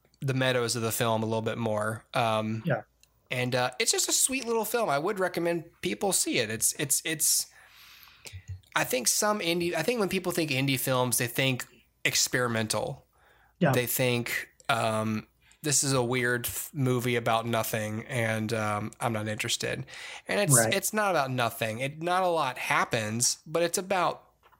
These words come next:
Speaker 1: something. It's about
Speaker 2: Sure.
Speaker 1: it's a, it's about, um, resisting being pretentious, or, you know,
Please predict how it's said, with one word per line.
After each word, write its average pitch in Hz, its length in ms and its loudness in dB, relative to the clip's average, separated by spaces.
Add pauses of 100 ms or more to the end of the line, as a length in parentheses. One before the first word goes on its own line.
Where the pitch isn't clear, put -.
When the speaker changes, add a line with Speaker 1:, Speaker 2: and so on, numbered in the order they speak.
Speaker 1:
something. 120 420 0
It's - 140 -2
about 139 480 -2 (100)
Speaker 2:
Sure. - 280 6 (120)
Speaker 1:
it's 156 180 0
a, 147 60 -2 (300)
it's 151 180 -2
about, 139 500 0
um, 120 480 0 (260)
resisting 131 540 0
being 120 220 0
pretentious, 117 720 0
or, 110 300 0 (460)
you 120 120 -2
know, 104 400 -2